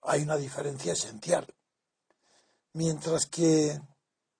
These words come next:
el descubrimiento de la verdad en la religión no va más allá de la fe, es decir, que el de-, la verdad en la religión es el descubrimiento de los motivos, de las causas originales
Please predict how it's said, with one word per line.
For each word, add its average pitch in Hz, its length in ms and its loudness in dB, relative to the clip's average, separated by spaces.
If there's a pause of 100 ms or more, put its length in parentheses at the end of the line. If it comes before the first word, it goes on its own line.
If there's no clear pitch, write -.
(480)
el 175 180 6
descubrimiento 175 720 8
de 247 120 10
la 196 100 12
verdad 170 560 8 (1500)
en 165 220 6
la 151 120 10
religión 151 680 6 (920)
no 165 280 8
va 233 160 10
más 226 260 6
allá 208 280 10
de 214 100 12
la 214 160 10
fe, 214 420 8 (960)
es - 80 -6
decir, 156 220 2
que 165 80 6
el 156 100 6
de-, 147 260 0
la 156 140 6
verdad 139 340 6
en 180 80 6
la 190 100 12
religión 202 540 6
es 226 320 6 (600)
el 143 180 -2
descubrimiento 214 720 8
de 233 80 8
los 175 160 8
motivos, 165 460 4
de 151 80 6
las 139 180 -2
causas 208 420 8
originales 220 720 4